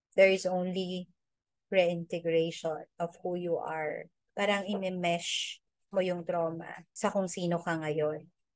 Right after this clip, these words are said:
Interestingly, trauma ay sugat, right? Sinasabi ko yan sa aking webinar. And Jesus Christ, when, ah, He died on the cross, ang dami niyang sugat, and then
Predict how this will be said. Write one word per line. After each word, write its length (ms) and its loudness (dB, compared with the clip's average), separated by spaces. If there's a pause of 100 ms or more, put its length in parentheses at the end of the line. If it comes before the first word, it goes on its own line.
(720)
Interestingly, 960 6
trauma 640 6
ay 160 4
sugat, 560 4 (300)
right? 420 4 (720)
Sinasabi 560 2
ko 80 4
yan 160 4
sa 240 -2
aking 240 -6
webinar. 560 -4 (480)
And 400 6
Jesus 560 2
Christ, 560 2
when, 400 0 (640)
ah, 400 2 (160)
He 160 -4
died 400 6
on 160 -2
the 160 -2
cross, 560 2
ang 160 -4
dami 240 0
niyang 160 -2
sugat, 640 0 (400)
and 240 2
then 400 4